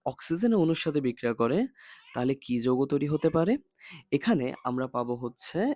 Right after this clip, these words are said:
এইচ এন ও থ্রি, তার মানে নাইট্রিক অ্যাসিড তৈরি হচ্ছে। বুঝতে পারলে? নাইট্রিক অ্যাসিড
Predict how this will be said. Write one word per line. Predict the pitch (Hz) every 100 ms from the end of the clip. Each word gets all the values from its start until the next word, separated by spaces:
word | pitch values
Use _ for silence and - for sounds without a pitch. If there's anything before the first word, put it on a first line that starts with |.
| - -
এইচ | 147 202 202 -
এন | 127 127
ও | 185 294 - _
থ্রি, | - 117 - _ _ _ - _ _
তার | 117
মানে | 120 190 208
নাইট্রিক | 131 123 - 127
অ্যাসিড | 123 - 120 _
তৈরি | 117 113
হচ্ছে। | 123 113 - 117 135 - _ _ -
বুঝতে | 120 - 113
পারলে? | 120 180 277 - _ -
নাইট্রিক | 123 120 - 123
অ্যাসিড | 117 - 240